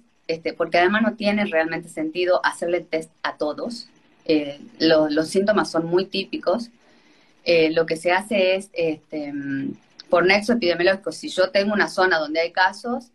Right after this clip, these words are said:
y la persona tiene los síntomas como la fiebre alta, los dolores retrooculares, a-, detrás de los ojos, eh, la, el dolor de, de, de hueso o, o de estómago, de estómago, este, lo que se hace es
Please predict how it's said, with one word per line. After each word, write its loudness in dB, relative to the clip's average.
y -6
la -6
persona -6
tiene -6
los -8
síntomas -6
como -14
la -10
fiebre 4
alta, 4
los -6
dolores -8
retrooculares, -8
a-, -18
detrás -8
de -18
los -20
ojos, -16
eh, 0
la, -4
el -10
dolor 0
de, -2
de, -10
de -8
hueso 2
o, -4
o -6
de -4
estómago, -2
de -8
estómago, 0
este, 0
lo 4
que -4
se 2
hace 2
es -8